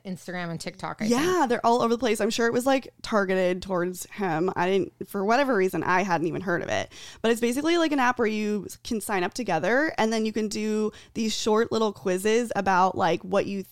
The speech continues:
Speaker 2: what you prefer and what you think your partner prefers. And it's, like, anything from, like,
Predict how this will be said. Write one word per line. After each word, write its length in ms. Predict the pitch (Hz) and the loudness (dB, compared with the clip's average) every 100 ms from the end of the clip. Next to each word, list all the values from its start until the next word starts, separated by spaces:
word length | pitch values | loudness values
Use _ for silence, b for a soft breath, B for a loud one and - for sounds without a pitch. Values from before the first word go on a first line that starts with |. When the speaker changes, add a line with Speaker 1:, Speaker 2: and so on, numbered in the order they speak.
| _ | _
Speaker 2:
what 460 | 208 196 196 190 - | -4 0 2 2 -2
you 200 | 196 202 | -8 -4
prefer 640 | 220 214 214 202 202 196 - _ - | -4 -2 0 0 0 -2 -8 _ -2
and 180 | 208 190 | 0 2
what 300 | 190 180 - | 2 0 -2
you 140 | 196 | -8
think 240 | 180 208 196 | -4 -4 -4
your 100 | 180 | -6
partner 400 | - 196 - 202 | -4 -4 -2 -4
prefers. 460 | 254 226 262 262 | -4 -2 -2 0
And 100 | 240 | 0
it's, 160 | 208 196 | -2 0
like, 140 | 202 - | -2 0
anything 360 | 208 214 214 | -2 -2 -4
from, 100 | 208 | -4
like, 180 | 190 165 | -6 -6